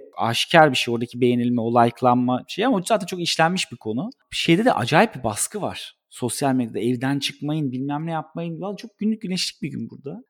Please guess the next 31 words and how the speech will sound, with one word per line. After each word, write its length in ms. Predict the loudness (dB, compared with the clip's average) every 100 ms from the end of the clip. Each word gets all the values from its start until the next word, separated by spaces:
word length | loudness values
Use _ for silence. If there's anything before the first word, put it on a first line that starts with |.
| _
İzmir'de. 600 | -6 -4 -4 -4 -8 -8 -2
Ben 240 | 0 0
bir 160 | -2 -4
markete 440 | -2 -2 -2 -6
gittim 340 | -8 -8 -6 -2
geldim. 500 | -2 -4 -6 -10 -14 _
Çok 260 | -4 -4 -4
güzeldi 380 | -2 0 0 -2
hava. 280 | -2 -2
S-, 180 | -4 -12 -18
sahilde 400 | -8 0 2 2
yürüyen 280 | -4 -4 -4
insanlar 560 | -6 -4 -4 -2 -2 0
vardı. 560 | -2 -2 -6 -10 -10 _
Harika 440 | -2 -2 -2 -4
bir 60 | -4
gün 120 | -6
yani. 280 | -4 -4 0
Bence 240 | 0 -2
f-, 260 | -10 -14 -8
imkan 380 | -8 -2 -4 -2
olanlar 240 | -6 -4
mutlaka 460 | -4 -4 -8 -6 -8
çıksınlar. 720 | -10 -12 -10 -6 -6 -8 -8
Yani 280 | -4 -4 -4
böyle 160 | -8 -8
çok 240 | -8 4
fazla 260 | 4 4 2
kalabalık 380 | 2 2 2
anlara 240 | 2 0 -2
girmeden 520 | -2 0 -2 -4